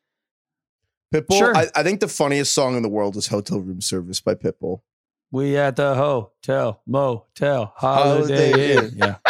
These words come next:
Speaker 3: The
Speaker 1: Like, the idea of
Speaker 3: funniest
Speaker 1: just,
Speaker 3: song.
Speaker 1: like, trying to, like, coax two women into having a threesome by being like, "Hey, I got Holiday Inn money."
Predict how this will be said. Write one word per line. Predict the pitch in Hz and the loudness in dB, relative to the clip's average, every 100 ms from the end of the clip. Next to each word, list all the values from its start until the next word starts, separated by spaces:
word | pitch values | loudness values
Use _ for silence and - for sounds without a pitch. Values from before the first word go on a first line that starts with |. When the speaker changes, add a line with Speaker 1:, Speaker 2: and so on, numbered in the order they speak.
| - - - - - | -2 -6 -16 -16 2
Speaker 3:
The | 156 | 4
Speaker 1:
Like, | 294 175 | 4 4
the | 175 | 2
idea | - 202 | 4 2
of | 220 | 2
Speaker 3:
funniest | |
Speaker 1:
just, | 208 190 | 2 2
Speaker 3:
song. | 190 | 2
Speaker 1:
like, | 170 - _ _ - | 0 -4 _ _ -2
trying | 180 165 | 0 2
to, | 165 | 2
like, | 160 143 - _ _ _ _ _ _ _ | 0 -2 -6 _ _ _ _ _ _ _
coax | - 135 123 | 0 0 0
two | - 131 | 0 0
women | 120 123 | 2 0
into | 120 | 2
having | 120 113 110 | 0 -2 -6
a | |
threesome | - 117 113 117 | -4 -2 -2 0
by | 110 | 0
being | 107 110 107 | 0 0 -2
like, | 101 | 0
"Hey, | 123 123 95 - | 0 0 -2 -4
I | 120 | -2
got | 143 127 | -2 0
Holiday | 135 123 110 101 | -2 -2 -2 -2
Inn | 113 | -2
money." | 101 98 95 98 | -2 -4 -4 -8